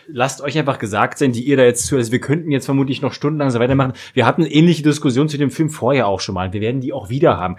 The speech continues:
Und wir werden die auch nach, na-, haben, nachdem wir Godzilla versus Kong gesehen haben. Wenn sich dann Moritz die Clowns Nase wieder aufsetzt,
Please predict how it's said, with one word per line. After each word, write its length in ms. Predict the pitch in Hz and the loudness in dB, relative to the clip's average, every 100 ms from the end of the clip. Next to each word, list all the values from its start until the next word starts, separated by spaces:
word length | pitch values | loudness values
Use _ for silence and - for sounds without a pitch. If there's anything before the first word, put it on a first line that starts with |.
| - | -8
Und 100 | 127 | -2
wir 140 | 120 117 | 0 2
werden 160 | 123 | 2
die 100 | 139 | 2
auch 100 | 135 | 0
nach, 220 | 120 117 - | 0 -2 -4
na-, 420 | 208 160 127 - 104 | -14 -4 -2 -2 0
haben, 240 | 120 147 | 0 2
nachdem 320 | 135 - 139 | -2 2 2
wir 100 | 135 | 2
Godzilla 420 | 120 123 - 151 135 | 2 0 2 2 4
versus 260 | 127 123 | 2 -2
Kong 220 | - 170 | -4 -2
gesehen 300 | 151 110 104 | -2 -2 -2
haben. 100 | 104 - - - | -4 -8 -16 -8
Wenn 120 | 120 131 | -2 0
sich 140 | 127 | 2
dann 140 | 139 | 2
Moritz 360 | 131 147 156 156 - 143 | 4 4 2 -2 -10 -12
die 80 | |
Clowns 360 | - 120 156 151 | -4 0 0 2
Nase 260 | 131 143 139 | 2 2 2
wieder 200 | 139 120 | 2 4
aufsetzt, 380 | 143 151 147 | 4 2 -2